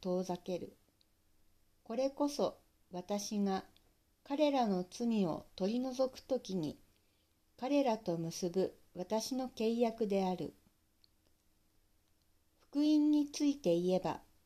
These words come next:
イスラエル人はあなた方のために神に敵対していますが、神の選びについて言えば、先祖たちのおかげで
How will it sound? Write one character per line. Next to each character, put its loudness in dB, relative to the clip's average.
イ -10
ス -8
ラ 4
エ 2
ル 2
人 -2
は -4
あ -8
な -2
た 2
方 2
の 2
た -4
め 4
に 0
神 -2
に 0
敵 -10
対 0
し -10
て 2
い -2
ま -2
す -8
が、 -6
神 2
の -2
選 0
び 4
に 0
つ -6
い 0
て -2
言 0
え -4
ば、 -4
先 0
祖 0
た -2
ち -6
の -2
お -10
か -4
げ 0
で -2